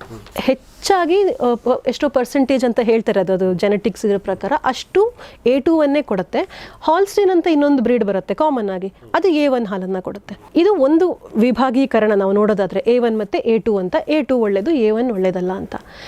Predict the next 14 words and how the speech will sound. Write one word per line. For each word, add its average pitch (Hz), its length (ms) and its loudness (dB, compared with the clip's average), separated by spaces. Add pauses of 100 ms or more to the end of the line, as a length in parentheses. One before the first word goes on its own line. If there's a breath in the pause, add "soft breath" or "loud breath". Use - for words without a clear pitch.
(300 loud breath)
ಇನ್ನೊಂದು 440 420 2
ತೀರದಲ್ಲಿ 349 340 2
ನಾವು 320 140 2
ಭಾರತೀಯರು 277 600 0
ನೋಡೋದಾದ್ರೆ 202 640 -2 (500 loud breath)
ನಾವು 302 340 2
ಹಸು 359 440 0
ಅಂತ, 311 260 0
ಗೋವು 320 400 2
ಅಂತ 349 220 0
ಹೇಳೋದು 262 360 0
ಭಾರತೀಯ 269 460 0
ತಳಿಗಳಿಗೆ 226 500 0
ಮಾತ್ರ. 240 300 -2